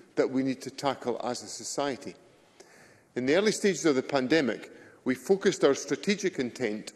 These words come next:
on suppressing case numbers. Now, with widespread vaccination and immunity, we are more focused on reducing and mitigating the wider harms than we were able to be before.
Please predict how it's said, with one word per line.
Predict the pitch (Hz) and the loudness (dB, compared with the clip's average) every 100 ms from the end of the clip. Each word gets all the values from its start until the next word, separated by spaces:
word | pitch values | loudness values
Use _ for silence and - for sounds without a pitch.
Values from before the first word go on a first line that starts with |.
| - | -2
on | 127 | -2
suppressing | - 135 - 147 139 131 | -2 -6 0 0 0 -6
case | - 143 120 - | -4 -2 -2 0
numbers. | 151 143 - - - _ - - - - - | -2 -2 -6 -10 -16 _ -20 -20 -20 -20 -2
Now, | 135 170 | 4 4
with | 185 165 | 4 0
widespread | 120 156 160 - 143 127 | 4 4 4 0 0 2
vaccination | 135 - - 131 143 - 127 - | 0 -2 -6 -4 -4 -4 -8 -6
and | 120 117 | -4 -2
immunity, | 117 139 190 143 - 95 - - _ _ | -2 0 0 -2 -6 -10 -14 -20 _ _
we | 135 | 4
are | 139 | 4
more | 135 139 | 4 2
focused | 135 - 185 180 147 - - | 2 2 0 2 -2 -4 -4
on | 135 123 | -2 0
reducing | 123 - 180 - 143 127 - | -2 -2 -4 -2 -2 -2 -4
and | 123 | -4
mitigating | 139 170 165 120 107 - 101 104 - - - | -2 -2 -2 -2 -4 -4 -8 -10 -16 -20 0
the | 127 | 2
wider | 117 151 143 | 6 4 4
harms | 123 143 123 107 104 - - | 0 0 0 0 -4 -8 -12
than | 113 123 | -2 0
we | 123 | 0
were | 117 117 | -2 -2
able | 139 139 127 | -2 0 -2
to | - | -4
be | 110 120 110 104 - | -4 -2 -2 -6 -8
before. | 120 - - 135 - | -10 -6 -2 -2 -2